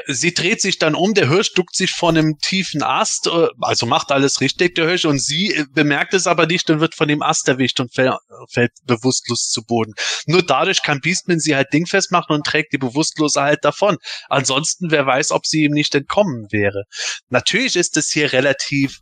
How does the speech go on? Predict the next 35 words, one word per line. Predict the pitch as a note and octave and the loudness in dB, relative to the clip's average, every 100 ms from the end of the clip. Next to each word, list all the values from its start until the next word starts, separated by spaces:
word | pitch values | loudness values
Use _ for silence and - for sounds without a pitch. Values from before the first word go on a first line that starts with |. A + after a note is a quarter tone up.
| _ | _
klassisch | - B2+ C3+ - D#3+ D3+ | -4 -2 0 0 -2 0
noch | C#3 | 0
erzählt, | B2 A#2+ - C#3 D3 | 2 0 -2 0 0
Tila | - D3 B2 | 0 2 2
wird | C3+ - | 0 0
am | A#2+ | 0
Ende | A#2 A#2+ A2+ | -2 -2 0
doch | C#3 - | -2 -2
zur | - B2+ | -6 -2
Damsel | A#2 C#3 - B2+ | -2 0 0 -2
in | B2+ B2 | -2 -4
Distress, | A#2 - B2 C3 - | -4 -2 -2 -2 -2
die | B2 | -2
halt | A#2+ - | -2 -2
gefangen | B2 - B2 C#3 | -4 -2 0 0
genommen | B2 B2 B2 | 0 0 0
ist | A#2 A#2 | -2 -4
und | A#2 A#2 | -8 -10
befreit | - - A2 A#2 - | -8 -4 0 0 0
werden | C#3+ B2+ B2+ | 0 -2 0
muss, | B2+ C#3 - - - - - | -2 -2 -2 -6 -6 -6 -4
aber | C3 C#3 D3 C#3+ C#3 - - - _ | -2 0 2 2 0 -6 -20 -20 _
auf | C#3 - | -4 -2
ihre | E3 F#3+ G3+ C#3 | 0 2 2 2
Weise, | C3 C#3 G#3 F#3 | 0 0 0 0
auch | C#3 - | 0 2
ohne | E3 A#3 A#3 | 2 4 2
dass | E3 D3+ | 2 0
sie | - | 0
irgendwo | - E3 F3 - | 0 0 0 0
allen | B2 C3 C3 | 2 2 0
die | C3 | 0
Hucke | E3 G#3+ | 0 0
vollhaut, | - - E3+ E3+ D#3 E3+ F3+ F3 | -2 0 2 2 2 2 2 0
äh, | C#3 D#3 D3+ | 0 2 2